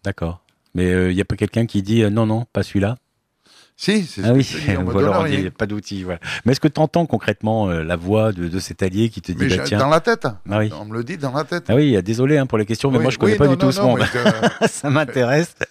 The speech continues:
Speaker 1: Et c'est, c'est, c'est étonnant, parce qu'on se demande comment
Speaker 2: Il faudrait que je te fasse une initiation.
Speaker 1: Voilà. Donc, c'est possible de l'apprendre. On a tous
Speaker 2: Ouais.
Speaker 1: ces capacités-là.
Speaker 2: Tout le monde.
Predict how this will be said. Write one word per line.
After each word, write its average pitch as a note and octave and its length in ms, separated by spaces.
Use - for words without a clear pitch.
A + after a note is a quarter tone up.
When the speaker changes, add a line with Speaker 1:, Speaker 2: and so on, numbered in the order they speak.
Speaker 1:
Et A#2 240
c'est, F#2+ 280
c'est, G2 180
c'est G2 140
étonnant, D3 340
parce - 160
qu'on E2+ 160
se D#2+ 60
demande C#3 340
comment F2+ 220
Speaker 2:
Il F2+ 40
faudrait A2 200
que - 40
je - 60
te - 80
fasse - 240
une B2 100
initiation. A#2 380
Speaker 1:
Voilà. C3 180
Donc, E3+ 280
c'est - 160
possible D#3 360
de C#3+ 80
l'apprendre. G#2+ 560
On B2 140
a C3 100
tous - 180
Speaker 2:
Ouais. G3+ 60
Speaker 1:
ces - 220
capacités-là. A#2+ 720
Speaker 2:
Tout D3 100
le C#3+ 60
monde. B2 300